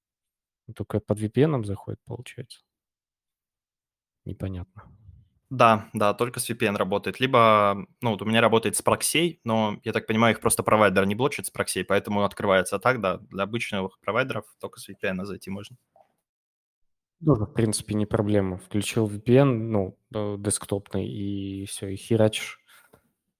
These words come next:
Speaker 1: Э, создаешь метамаски. Что там надо? Почты? Нужны ли телефоны?
Speaker 2: Не, вроде просто регака и MetaMask подключить, э, законнектить кошелек в дальнейшем, и все. И сиди, делай тройки, добавляй абсолютно прям вот. Это же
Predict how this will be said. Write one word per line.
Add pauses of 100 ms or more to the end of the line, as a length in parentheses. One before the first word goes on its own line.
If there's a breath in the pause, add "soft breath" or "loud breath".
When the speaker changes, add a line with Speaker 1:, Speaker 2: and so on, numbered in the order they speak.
(220)
Speaker 1:
Э,
создаешь
метамаски.
Что
там
надо?
Почты? (1040)
Нужны
ли
телефоны? (1500)
Speaker 2:
Не,
вроде
просто
регака
и
MetaMask
подключить,
э,
законнектить
кошелек
в
дальнейшем, (140)
и
все. (200)
И
сиди,
делай
тройки,
добавляй
абсолютно
прям
вот.
Это
же